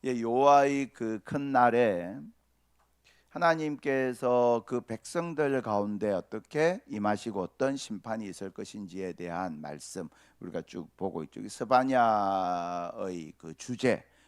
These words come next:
여호와의 날입니다. 어제 우리는 이스라엘 백성들이 요시야 왕의 시대에 이제 개혁을 했어요. 그러나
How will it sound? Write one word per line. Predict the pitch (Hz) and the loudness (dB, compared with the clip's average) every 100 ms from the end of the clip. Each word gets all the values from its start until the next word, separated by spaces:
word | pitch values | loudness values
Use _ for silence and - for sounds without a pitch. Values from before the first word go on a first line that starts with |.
| _ - | _ -10
여호와의 | 85 87 92 98 | -6 -2 0 -2
날입니다. | 101 85 85 65 53 - 107 85 - - _ _ - - _ | -4 -4 -4 -6 -14 -16 -14 -14 -16 -20 _ _ -20 -20 _
어제 | 143 147 143 135 127 123 117 113 | -2 2 6 8 8 8 6 4
우리는 | 107 107 123 110 117 117 90 - _ _ _ _ _ _ | 0 -2 0 2 2 0 -4 -10 _ _ _ _ _ _
이스라엘 | 123 117 165 175 | -8 -2 4 4
백성들이 | 160 139 - 151 131 113 127 95 78 | 4 0 -2 -4 -2 0 0 -2 -4
요시야 | 87 110 110 180 180 | -6 -6 -4 2 4
왕의 | 165 151 139 131 131 123 117 113 | 6 6 6 6 4 0 0 -2
시대에 | 101 - 87 131 87 80 80 78 87 92 71 - _ - - - _ | -6 -8 0 2 2 0 -2 0 0 0 -2 -10 _ -20 -20 -20 _
이제 | - | -6
개혁을 | 123 - 147 185 151 131 | -4 0 4 4 2 -2
했어요. | 131 - 92 - - _ _ _ _ _ _ _ _ | -6 -8 -8 -8 -14 _ _ _ _ _ _ _ _
그러나 | - 165 175 143 120 101 113 147 | -8 -4 4 6 6 4 0 -4